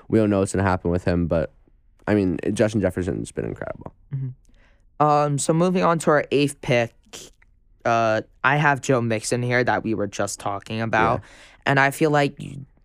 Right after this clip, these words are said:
Speaker 2: you pass up and you, you take some of these wide receivers over him 'cause I just feel like they're,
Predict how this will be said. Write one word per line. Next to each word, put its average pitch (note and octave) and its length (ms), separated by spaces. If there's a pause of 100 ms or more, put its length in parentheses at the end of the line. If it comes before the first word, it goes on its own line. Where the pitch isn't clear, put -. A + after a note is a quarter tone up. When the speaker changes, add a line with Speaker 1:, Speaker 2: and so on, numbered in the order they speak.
(180)
Speaker 2:
you A#2+ 140
pass C#3+ 420
up C#3 180
and A#2+ 160
you, A#2+ 280 (220)
you A2+ 120
take - 240
some D3 180
of D3 120
these C#3 480 (120)
wide B2+ 280
receivers A#2 800 (380)
over C3+ 340
him G#2 340
'cause A2+ 180
I A2 80
just A#2+ 220
feel C3 160
like A2 260 (220)
they're, - 240